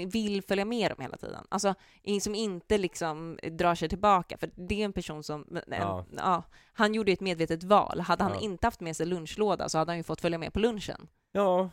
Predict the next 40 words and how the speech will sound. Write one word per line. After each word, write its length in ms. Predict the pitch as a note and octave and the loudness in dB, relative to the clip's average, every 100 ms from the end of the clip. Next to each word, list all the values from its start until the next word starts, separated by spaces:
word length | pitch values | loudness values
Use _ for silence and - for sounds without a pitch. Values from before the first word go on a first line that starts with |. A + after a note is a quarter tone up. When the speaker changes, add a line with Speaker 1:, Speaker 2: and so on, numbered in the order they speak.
| - | 0
Speaker 1:
Ja, 260 | A3 A3+ E3 | 6 6 4
Speaker 2:
men, 100 | F3 | -6
eller 140 | E3 E3 | -6 2
Speaker 1:
det 80 | G#3+ | 6
här 140 | G#3+ | 6
är 20 | |
Speaker 2:
så 60 | A3+ | 6
Speaker 1:
en 40 | A3+ | 4
tjej, 180 | G#3+ G3 | 2 2
Speaker 2:
skippar 120 | D#3+ | 0
man 140 | D3+ | 0
det 120 | A#2 | -2
bara. 120 | F#2 G#3 | -4 -4
Speaker 1:
nej, 80 | |
men 80 | A#3+ | 0
det 80 | A3+ | 2
här 100 | G#3+ | 2
är 40 | |
en 80 | G#3+ | 0
tjej 140 | G#3 G3 | -4 -4
som 140 | G3 | -4
Speaker 2:
Ja. 60 | F#3 | -2
Speaker 1:
vill 240 | G3 F#3 | -2 -2
följa 200 | G3 F#3+ | -4 -6
med 220 | B3 D4+ | -6 -4
på 80 | - | 0
Speaker 2:
Ja, 160 | E3 G#3+ | 2 4
Speaker 1:
lunchen. 180 | G3+ | 2
Speaker 2:
ja, 180 | F#3+ G3 | 0 -4
ja, 220 | F3 D#3 | -4 -6
men 180 | F3 F3 | -4 -8
då 100 | F3 | -10
får 160 | - G3 | -6 -2
man, 340 | G3 G3 F3+ | -2 -2 -4
det 60 | F3 | -6
är 60 | |
bara, 380 | F#3+ G3 F3 D#3 | -2 0 0 0
nej, 240 | D3+ E3+ F#3 | 0 0 0
men 160 | F#3 | -2
vi, 180 | E3+ E3+ | -6 -16